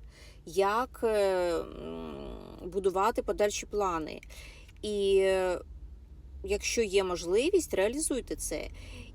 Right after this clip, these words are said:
І головне, е, які б ви рішення не приймали, е, які б не будували, м, плани, спирайтесь лише на свою думку, на свій досвід. Козиріг,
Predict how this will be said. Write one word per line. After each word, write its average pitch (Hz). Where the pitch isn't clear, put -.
І 220
головне, 214
е, 180
які 214
б 277
ви 247
рішення 294
не 240
приймали, 180
е, 185
які 196
б 277
не 277
будували, 208
м, 180
плани, 190
спирайтесь 196
лише 202
на 185
свою 185
думку, 180
на 170
свій 190
досвід. 160
Козиріг, 175